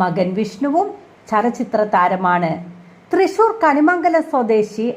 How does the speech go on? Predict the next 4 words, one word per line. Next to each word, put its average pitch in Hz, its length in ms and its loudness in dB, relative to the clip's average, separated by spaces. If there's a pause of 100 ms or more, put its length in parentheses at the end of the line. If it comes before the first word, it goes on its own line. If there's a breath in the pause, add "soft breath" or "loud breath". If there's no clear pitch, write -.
(160)
ആന്റണിയുടെയും 233 800 0 (440 loud breath)
ഭാര്യ 208 340 4 (160)
ഗ്രേസിയുടെയും 233 920 2
മകൾ 175 240 2